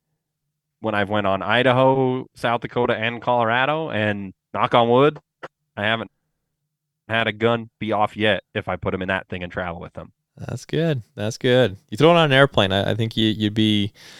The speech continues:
Speaker 1: It'd be in pieces? Why?
Speaker 2: Yeah.
Speaker 1: Why are
Speaker 2: Yeah.
Speaker 1: you talking? Why are you scaring me?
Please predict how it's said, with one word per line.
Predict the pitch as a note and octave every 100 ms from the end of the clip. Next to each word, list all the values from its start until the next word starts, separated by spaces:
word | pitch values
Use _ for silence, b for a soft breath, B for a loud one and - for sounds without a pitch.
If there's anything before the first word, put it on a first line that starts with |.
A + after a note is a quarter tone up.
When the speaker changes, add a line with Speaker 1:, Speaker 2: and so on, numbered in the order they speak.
| B B
Speaker 1:
It'd | B2+
be | A#2 A#2+
in | A2+
pieces? | A#2 A2+ D#3+ E3+ G2+
Why? | G#2+ A#2
Speaker 2:
Yeah. | B2 A#2+ A2+ G2 E2+ E2
Speaker 1:
Why | - - - - - F#2+
are | F2+
Speaker 2:
Yeah. | E2+
Speaker 1:
you |
talking? | E2+ B2+ C3+ A#2 -
Why | A#2
are |
you | B2+
scaring | - C#3+ C3
me? | G2